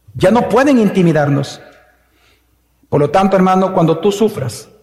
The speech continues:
cuando tú seas tentado o seas intimidado por los poderes de este mundo, hermano, no dudes. Evita dos cosas. No dudes ni del amor de Dios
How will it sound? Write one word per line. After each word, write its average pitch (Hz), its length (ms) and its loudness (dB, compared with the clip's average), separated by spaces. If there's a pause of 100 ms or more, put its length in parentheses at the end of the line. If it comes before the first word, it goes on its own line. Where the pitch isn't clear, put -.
(720)
cuando 170 320 2
tú 180 100 0
seas 185 440 -2
tentado 156 520 -2 (480)
o 156 80 -2
seas 190 320 0
intimidado 180 640 0
por 165 100 -2
los 156 120 -2
poderes 170 280 0
de 180 60 0
este 170 220 0
mundo, 180 420 0 (320)
hermano, 180 320 0
no 180 240 2
dudes. 165 640 0 (680)
Evita 220 300 2
dos 196 160 0
cosas. 131 480 -4
No 202 140 2
dudes 202 220 2
ni 165 120 0
del 147 200 2
amor 185 260 0
de 165 100 0
Dios 220 320 0